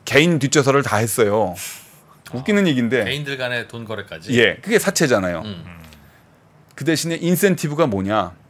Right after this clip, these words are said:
Speaker 1: 그 당시에 고금을-, 고금리였기 때문에 저기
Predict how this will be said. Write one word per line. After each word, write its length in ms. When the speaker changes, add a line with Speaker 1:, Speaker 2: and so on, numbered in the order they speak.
Speaker 1:
그 100
당시에 340
고금을-, 480
고금리였기 760
때문에 480
저기 840